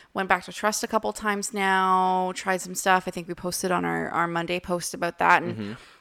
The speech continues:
Speaker 1: like, we've been, we've been trying to just enjoy the last little bits of being out on the patio, um, until we kind of get a little too focused,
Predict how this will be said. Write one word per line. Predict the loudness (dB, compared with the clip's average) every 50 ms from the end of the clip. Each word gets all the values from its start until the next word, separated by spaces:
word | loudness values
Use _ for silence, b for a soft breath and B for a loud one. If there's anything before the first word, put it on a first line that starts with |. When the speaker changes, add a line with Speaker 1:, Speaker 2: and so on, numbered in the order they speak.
| B -8
Speaker 1:
like, | -4 -4 -2 0
we've | 2 2 4
been, | 6 4 4 4 2 0
we've | -2 -2 0
been | -2 -2
trying | -2 -4 -4 -4
to | -4 -4
just | -4 -6 -8 -6 -6
enjoy | -6 -6 -4 -2 2 2 4 4 4
the | 4 6
last | 6 6 6 6 4 0
little | -4 -2 -2 -2
bits | -2 -2 -4 -4 -4 -6
of | -6 -6
being | -6 -4 -2
out | -2 -2 -2
on | -2 -4
the | -6
patio, | -8 -6 -2 -2 0 0 0 2 2 2 0 -2 B B B B B B B
um, | -6 -4 -2 -2 -2 -4 -6 -8 -10 -8
until | -6 -6 -6 -4 -4 -4
we | -4 -4
kind | -2 -4 -4 -4
of | -4 -2
get | -2 -2 0
a | 0
little | 0 0 0 -2
too | -2 -4 -8 -8
focused, | -4 -4 -4 -2 -2 -4 -4 -4 -4 -6 -6 -10